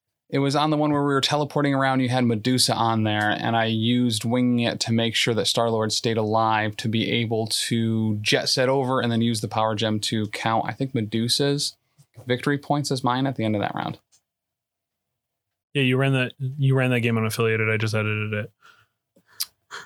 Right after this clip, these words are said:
Speaker 1: Uh, Star-Lord was, was on the table. I, he
Speaker 2: Yep.
Speaker 1: absolutely was not unaffiliated.
Speaker 2: Okay, then you need to watch your wording at the beginning of that video. So head over to our YouTube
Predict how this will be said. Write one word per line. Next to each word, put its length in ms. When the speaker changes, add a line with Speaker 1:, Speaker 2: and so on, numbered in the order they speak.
Speaker 1:
Uh, 200
Star-Lord 460
was, 300
was 120
on 100
the 60
table. 300
I, 140
he 100
Speaker 2:
Yep. 140
Speaker 1:
absolutely 380
was 100
not 220
unaffiliated. 480
Speaker 2:
Okay, 320
then 260
you 160
need 180
to 100
watch 360
your 120
wording 380
at 60
the 60
beginning 260
of 80
that 140
video. 440
So 160
head 180
over 200
to 60
our 160
YouTube 540